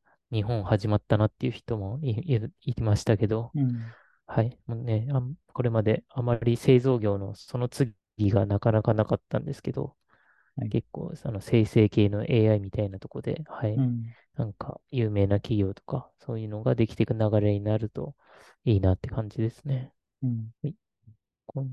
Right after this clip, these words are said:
Speaker 1: 週の話題はこんなとこですかね。
Speaker 2: ですかね。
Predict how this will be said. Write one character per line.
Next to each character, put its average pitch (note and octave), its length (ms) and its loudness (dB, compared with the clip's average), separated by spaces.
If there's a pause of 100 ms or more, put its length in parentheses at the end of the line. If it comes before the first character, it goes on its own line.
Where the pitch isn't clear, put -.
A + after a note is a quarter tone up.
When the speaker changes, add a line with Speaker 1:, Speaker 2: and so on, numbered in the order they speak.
Speaker 1:
週 - 340 -14
の A#2+ 400 -4
話 A2+ 120 0
題 A2+ 220 0 (180)
は B2 200 0 (240)
こ C3 140 -10
ん A2+ 100 -6
な A2 120 -4
と - 200 -8
こ - 120 -6
で - 60 -12
す - 80 -20
か F3 120 -10
ね。 A#2+ 360 -4 (880)
Speaker 2:
で B2+ 100 -10
す - 40 -18 (300)
か A#2+ 140 -10
ね。 B2 280 -6